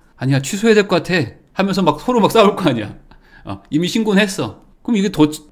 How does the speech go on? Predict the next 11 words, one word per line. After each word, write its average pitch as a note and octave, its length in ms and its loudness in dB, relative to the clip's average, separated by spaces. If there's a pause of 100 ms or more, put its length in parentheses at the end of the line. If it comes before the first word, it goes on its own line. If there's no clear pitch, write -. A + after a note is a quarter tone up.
취소가 G#3+ 380 -2
많이 G#2+ 200 -4
되는 B2+ 200 -4
거 F3+ 80 -6
아닌가? - 320 -12 (260)
거기다가 D3+ 540 -4 (240)
실거래가 A#3+ 580 0
신고를 G#3 520 -2
하는데 F#3+ 760 -4 (220)
중개가 D3+ 1000 -2
꼭 G3+ 320 -8